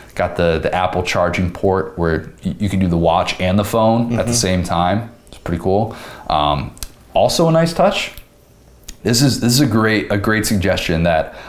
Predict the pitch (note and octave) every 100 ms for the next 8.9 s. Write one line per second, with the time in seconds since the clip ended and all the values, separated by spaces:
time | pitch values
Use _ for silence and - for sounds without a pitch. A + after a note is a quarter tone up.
0 | - - E2+ D2+ D#2 G#2 F2 F2+ F2+ E2+
1 | - F2 D#2+ D2+ F2+ - F#2 F2+ F2 D#2+
2 | F2+ F2 E2 D2+ - D#2 D#2 D#2 E2 F2
3 | E2+ E2 - F2 D#2 E2 C#2+ C2+ - -
4 | - F#2 F2 F2 E2+ - G#2+ F#2+ E2+ D#2
5 | - - - D2+ C#2+ - F2+ E2 D2 -
6 | A2 A2+ G2 G2 F2 F2+ F2+ D2+ - -
7 | - - - - E2 D#2+ D2 D#2 - F#2
8 | E2+ E2+ E2+ A2 C#3+ E2 - - -